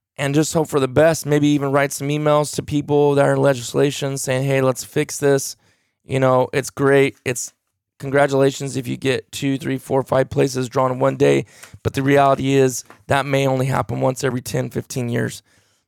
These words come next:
unless you're just some crazy, someone that's got the system hacked and get drawn all the time. I have no idea.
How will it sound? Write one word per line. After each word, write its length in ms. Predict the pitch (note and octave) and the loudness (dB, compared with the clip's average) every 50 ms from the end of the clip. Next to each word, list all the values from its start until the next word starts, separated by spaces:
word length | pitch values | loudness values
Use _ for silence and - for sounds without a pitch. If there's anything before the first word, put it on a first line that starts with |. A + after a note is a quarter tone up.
| _ - | _ -2
unless 340 | C#3+ C#3 C#3+ B2+ - - - | 2 2 2 2 2 0 -2
you're 80 | D3 | 0
just 240 | C3+ B2+ C3 B2 - | 0 0 0 -2 -2
some 220 | - C#3 C3 B2 | -2 -2 -4 -4
crazy, 460 | - - C#3 C#3 C#3 C3+ C3 C#3 C#3 B2+ | -4 -2 0 0 0 0 0 -2 -2 -2
someone 440 | - - - D3+ D3+ D#3 D3+ D3 | -4 -4 -2 -2 0 2 2 0
that's 160 | C#3 C3 - - | 0 -2 -4 -4
got 300 | - D#3 C#3+ C#3 - - | -2 0 0 0 -2 -6
the 100 | C3 B2+ | -8 -4
system 360 | - D3 C#3+ - - C3+ D3 | -2 0 -2 -2 -2 -6 -6
hacked 340 | C#3 C3+ C3 C3 C3 - C#3 | -4 -2 -2 -2 -2 -4 -6
and 120 | B2+ B2 | -6 -4
get 220 | A#2 C3+ B2 - | -4 -4 -4 -4
drawn 240 | - C3 B2+ B2 B2 | -2 0 0 2 2
all 100 | A#2+ A#2 | 0 -2
the 80 | - - | -2 -4
time. 160 | A#2+ A#2 B2 | -4 -4 -2
I 60 | A#2+ | -2
have 80 | B2 A#2+ | -2 0
no 100 | A#2+ A#2+ | -2 -2
idea. 300 | A#2 - A2 - - | -2 -2 -4 -4 -6